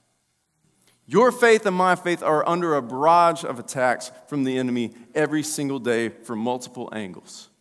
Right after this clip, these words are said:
But the, here's the good thing. God gives us Satan's strategy right out of the gate. As soon as he shows up, God's like, "Let me show you what he's up to," okay? Genesis chapter three. If you have your Bible, it's not on the screen. If you want to follow along, I'm just gonna give you a quick recap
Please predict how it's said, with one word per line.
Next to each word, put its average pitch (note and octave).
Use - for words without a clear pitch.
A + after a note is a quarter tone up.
But B2
the, -
here's E3+
the D#3+
good E3
thing. F#2
God D#3+
gives D#3
us C#3
Satan's C#3
strategy A2+
right A2
out A2
of F#2
the F#2
gate. F2+
As A2
soon A#3
as G#3+
he G3
shows E3+
up, -
God's C#3+
like, C3+
"Let C3+
me D3+
show D#3
you C#3+
what C3
he's A2+
up G#2
to," -
okay? A2+
Genesis F3+
chapter D#3
three. C3
If A#2+
you D3+
have F3+
your F3
Bible, E3
it's B2+
not E3
on D#3+
the D3
screen. D#3
If C3
you B2
want D3+
to D#3
follow D3
along, C3+
I'm C3+
just C3+
gonna D3
give C#3
you B2+
a A#2+
quick C3+
recap A#2+